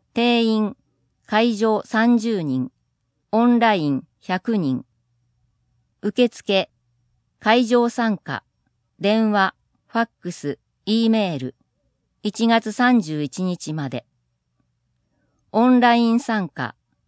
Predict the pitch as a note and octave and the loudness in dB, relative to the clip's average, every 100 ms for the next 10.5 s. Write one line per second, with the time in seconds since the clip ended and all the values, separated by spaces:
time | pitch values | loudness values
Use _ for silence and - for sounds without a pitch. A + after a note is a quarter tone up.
0 | _ _ F#3 G#3 G#3+ F#3 F#3 - _ _ | _ _ 0 2 2 0 -4 -6 _ _
1 | _ _ - G3+ A3 A#3 A3+ G#3 B3 B3 | _ _ -10 -6 0 0 0 -2 0 2
2 | A3+ D3+ D#3 D3+ F3 F3+ E3+ D3+ D#3 C#3 | 2 0 -6 -6 -4 -4 -6 -6 -6 -6
3 | C3+ - _ _ _ _ _ _ _ _ | -10 -16 _ _ _ _ _ _ _ _
4 | _ _ _ _ _ _ _ - A#3 B3 | _ _ _ _ _ _ _ 0 2 4
5 | A#3+ A3+ A#3+ A3 G#3 G#3 G3+ G#3 _ _ | 4 2 0 -6 -6 -8 -10 -12 _ _
6 | _ _ B3 A#3+ G3+ F3+ A3+ A#3 A#3 A3+ | _ _ 2 2 2 0 0 0 2 2
7 | A3+ A3 G#3 D#3+ D3 C3+ - - A#3+ A#3 | 2 2 0 -4 -4 -6 -10 -6 -2 0
8 | A3 G#3 G#3+ G#3 G3 D3+ C3 A#2+ A#2+ - | 2 0 -2 -4 -6 -6 -10 -10 -10 -16
9 | _ _ _ _ _ _ _ _ _ F3 | _ _ _ _ _ _ _ _ _ -2
10 | G#3 G#3+ G3+ F#3 | 0 0 0 0